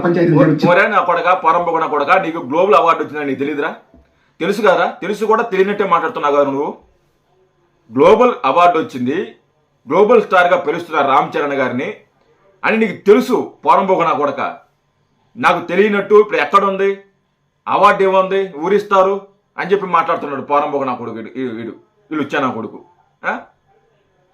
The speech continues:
Speaker 2: నా కొడకల్లారా చెప్పరా?
Speaker 1: ఇతర విధంలాగా బిహేవ్ చేయరు. నువ్వు గ్లోబల్ స్టార్ కావాలనుకుంటే నీ సినిమాని ఇంగ్లీష్లో రిలీజ్ చేయి, అవుతుందా? ఏమిటా యూకేలో అసలు దాని గురించి ఊసే లేదు. ఎన్ని భాషలో రిలీజ్ చేస్తున్నావు?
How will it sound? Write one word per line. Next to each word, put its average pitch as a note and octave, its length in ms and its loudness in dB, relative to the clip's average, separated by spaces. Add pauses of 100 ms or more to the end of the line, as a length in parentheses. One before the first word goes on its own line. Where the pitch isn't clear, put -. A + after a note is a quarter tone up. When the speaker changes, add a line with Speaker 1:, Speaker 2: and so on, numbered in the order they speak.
(300)
Speaker 2:
నా C3 60 -2 (200)
కొడకల్లారా A2 680 -4
చెప్పరా? - 300 -2 (880)
Speaker 1:
ఇతర F3+ 220 0
విధంలాగా E3+ 360 4
బిహేవ్ E3 220 6
చేయరు. D#3 180 0 (680)
నువ్వు E3 240 6
గ్లోబల్ E3 280 4
స్టార్ F3+ 220 2
కావాలనుకుంటే D3+ 540 2 (360)
నీ D#3 120 4
సినిమాని F3 260 4
ఇంగ్లీష్లో E3+ 280 4
రిలీజ్ E3+ 200 6
చేయి, C#3+ 140 4 (120)
అవుతుందా? E3 340 4 (400)
ఏమిటా F#3 240 4 (160)
యూకేలో F3 300 2
అసలు F3 160 0
దాని E3 160 4
గురించి E3 220 4
ఊసే E3+ 240 2
లేదు. D3+ 140 0 (420)
ఎన్ని F#3 160 6 (120)
భాషలో F#3 300 -2
రిలీజ్ E3+ 200 2
చేస్తున్నావు? F3 280 -2